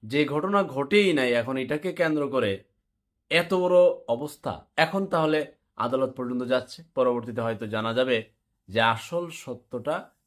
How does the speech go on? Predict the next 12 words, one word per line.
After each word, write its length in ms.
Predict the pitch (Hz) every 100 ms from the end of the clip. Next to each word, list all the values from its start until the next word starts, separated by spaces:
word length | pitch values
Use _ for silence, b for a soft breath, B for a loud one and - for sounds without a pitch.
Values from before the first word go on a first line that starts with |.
| _ _ -
কি। 300 | 185 131 -
এ-, 300 | 170 208 214
ইতিমধ্যে 380 | 214 247 233 240
তো 320 | 247 247 247 _ _ _
এখন 320 | 156 160 170
জয়া 240 | 151 170 175
চাকমা 360 | 180 180 196
তো 180 | 196 202
মেডিকেল 580 | 180 151 151 170 170 151
সেই 460 | - 165 151 147 -
টিমের 260 | 160 170 160
প্রধান 540 | 180 185 143 85